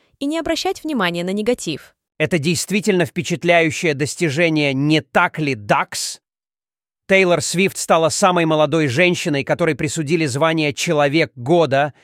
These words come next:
Speaker 2: по версии журнала Time.
Speaker 1: Я всегда вдохновлялась Тейлор Свифт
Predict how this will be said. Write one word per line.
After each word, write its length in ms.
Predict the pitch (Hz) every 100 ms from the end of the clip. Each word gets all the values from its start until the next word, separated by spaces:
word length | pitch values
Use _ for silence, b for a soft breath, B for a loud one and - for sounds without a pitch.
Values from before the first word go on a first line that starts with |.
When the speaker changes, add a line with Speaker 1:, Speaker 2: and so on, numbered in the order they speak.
| b
Speaker 2:
по 100 | -
версии 380 | 143 165 139 160
журнала 500 | 131 143 143 147 139 -
Time. 460 | 160 139 101 78 - _ _ _ -
Speaker 1:
Я 260 | 214 349
всегда 420 | 370 - 196 254
вдохновлялась 680 | 240 185 190 170 196 226 214
Тейлор 360 | - 190 208 208
Свифт 420 | - 170 151 -